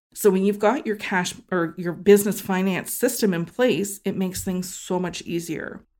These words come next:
You need to understand money management in your business, since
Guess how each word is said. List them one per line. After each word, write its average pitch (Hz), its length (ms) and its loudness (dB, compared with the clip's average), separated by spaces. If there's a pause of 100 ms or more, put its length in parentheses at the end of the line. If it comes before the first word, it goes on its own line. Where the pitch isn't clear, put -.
(140)
You 196 220 0
need 240 320 4
to - 200 -4
understand 202 640 2
money 175 180 0
management 165 460 -4
in - 40 -10
your 160 80 -8
business, 156 480 -6
since 175 280 -8